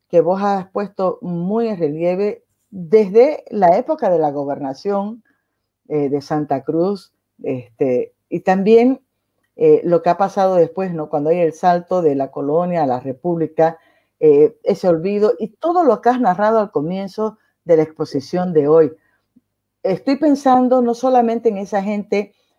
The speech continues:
en la gente que estaba con Andrés Ibáñez, en la gente después que trabajó el memorándum, en la gente que estaba, este, trabajando, eh, el tema de las regalías petroleras, el Comité de Obras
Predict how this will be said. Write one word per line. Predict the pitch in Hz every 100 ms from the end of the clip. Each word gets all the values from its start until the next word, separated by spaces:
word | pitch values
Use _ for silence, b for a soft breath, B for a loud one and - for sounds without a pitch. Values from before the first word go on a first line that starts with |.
| _
en | - 180
la | 180
gente | 208 202 180
que |
estaba | 156 190 185 180
con | 165
Andrés | 156 160 170
Ibáñez, | 160 160 160 156 151 151 - _ _ -
en | 175
la | 170
gente | 190 185
después | 165 156 185
que | - 160
trabajó | 147 143 143 170
el | 165
memorándum, | 151 143 160 165 165 151 151 151 _ _ _ _
en | 214
la | 196 185
gente | 226 226 208
que | -
estaba, | 151 - 196 185 190 180
este, | 156 151 131 _ - 156 147 - _ - _
trabajando, | 185 170 156 190 208 196 180 -
eh, | 165 151 147
el | 160 -
tema | 175 170
de | 151
las | 139
regalías | 143 143 139 165 165
petroleras, | 147 151 147 175 170 165 165 b b _
el | 190 180 180 175 165
Comité | 202 190 196 196
de | 175
Obras | 165 175 175